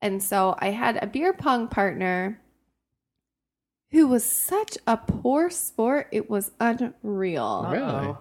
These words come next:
Speaker 3: That's
Speaker 1: Yeah, like,
Speaker 3: embarrassing.
Speaker 1: we were playing, and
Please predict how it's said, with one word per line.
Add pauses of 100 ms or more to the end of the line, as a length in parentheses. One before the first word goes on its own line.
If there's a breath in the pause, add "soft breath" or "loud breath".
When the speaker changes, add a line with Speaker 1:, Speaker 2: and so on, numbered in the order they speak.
(140)
Speaker 3:
That's
Speaker 1:
Yeah,
like,
Speaker 3:
embarrassing. (560)
Speaker 1:
we
were
playing, (140)
and